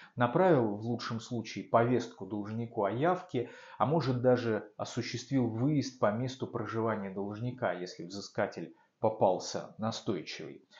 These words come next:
Итог: имущества нет, денег на счетах официального дохода тоже нет, по исполнительному листу взыскатель не получил ни копейки. Однако оканчивать исполнительное производство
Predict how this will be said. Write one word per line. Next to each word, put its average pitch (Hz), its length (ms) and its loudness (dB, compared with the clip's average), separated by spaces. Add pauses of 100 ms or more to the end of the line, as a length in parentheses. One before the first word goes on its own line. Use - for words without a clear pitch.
Итог: - 640 6 (120)
имущества 117 640 -6
нет, 143 360 0
денег 113 360 -2
на 95 80 -8
счетах - 560 -4 (420)
официального 101 600 0
дохода 98 400 -2
тоже 180 340 6
нет, 160 300 0
по 117 100 2
исполнительному 127 640 0
листу 123 300 -2
взыскатель 123 720 -2
не 127 120 0
получил 113 580 -4
ни 127 100 -4
копейки. 104 560 -4
Однако 156 500 2 (180)
оканчивать 147 600 4
исполнительное 143 500 0
производство 160 880 2